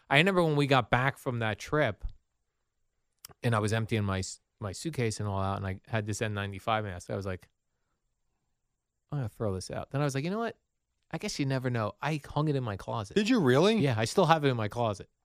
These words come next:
Speaker 1: I'm sure it's not even good in, I don't kn-, know if those go bad or whatever it is.
Speaker 2: I don't know.
Speaker 1: But I remember I kept it.
Speaker 2: And that's something. And then four weeks later, you really needed
Speaker 1: I
Speaker 2: it.
Speaker 1: needed one, yeah.
Speaker 2: Yeah.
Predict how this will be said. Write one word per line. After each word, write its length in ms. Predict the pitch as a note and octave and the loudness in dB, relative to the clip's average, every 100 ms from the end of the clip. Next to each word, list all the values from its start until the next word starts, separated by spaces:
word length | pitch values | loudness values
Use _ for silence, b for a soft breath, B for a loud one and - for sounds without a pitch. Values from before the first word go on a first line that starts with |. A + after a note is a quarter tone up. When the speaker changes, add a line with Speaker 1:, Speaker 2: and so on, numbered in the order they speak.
| _ | _
Speaker 1:
I'm 100 | D#3+ | -2
sure 160 | D3+ F#3 | 2 0
it's 100 | B2+ | 0
not 140 | B2+ | 0
even 220 | A2 G2+ G2 | 0 -4 0
good 180 | C#3+ | 2
in, 140 | C#3 C3+ | 2 2
I 160 | C3 | 2
don't 160 | A2+ A2 | 2 2
kn-, 280 | A2+ B2 B2 | 0 0 0
know 140 | A#2 | 2
if 80 | G#2 | 0
those 200 | G#2+ G2 | -2 -2
go 100 | G2+ | -2
bad 260 | F#2 G#2 A#2 | 0 0 0
or 60 | |
whatever 240 | A2 G#2+ A#2 | -2 -4 -4
it 60 | |
is. 120 | B2 B2+ | -4 -2
Speaker 2:
I 100 | G#2+ | 0
don't 140 | G#2 | 2
know. 260 | G#2 G2+ E2+ | 2 0 -2
Speaker 1:
But 100 | - | 0
I 40 | F3 | 0
remember 280 | E3+ F#3 D#3+ | 0 2 0
I 80 | |
kept 360 | B2 - F3+ - | 0 -2 -4 -4
it. 120 | F#2 _ _ _ | -12 _ _ _
Speaker 2:
And 180 | - A2 | -6 -2
that's 160 | A#2 A2 | 0 0
something. 300 | A2 F2 E2+ | -2 -2 -2
And 140 | A2 | 0
then 160 | A2+ G#2+ | 2 2
four 240 | - C#3+ | 0 0
weeks 180 | B2+ G2+ | 0 2
later, 180 | C3+ C#3 | 2 2
you 180 | F#2+ G#2+ | 2 2
really 220 | C3+ A#2+ | 2 4
needed 200 | B2+ B2+ | 2 2
Speaker 1:
I 80 | C#3 | 0
Speaker 2:
it. 80 | C#3+ | 0
Speaker 1:
needed 320 | F3+ G3+ C3 | 0 0 0
one, 220 | G2+ F#2+ | -2 -2
yeah. 220 | A#2+ C3+ | -2 -2
Speaker 2:
Yeah. 200 | G#2 A2+ | -4 -6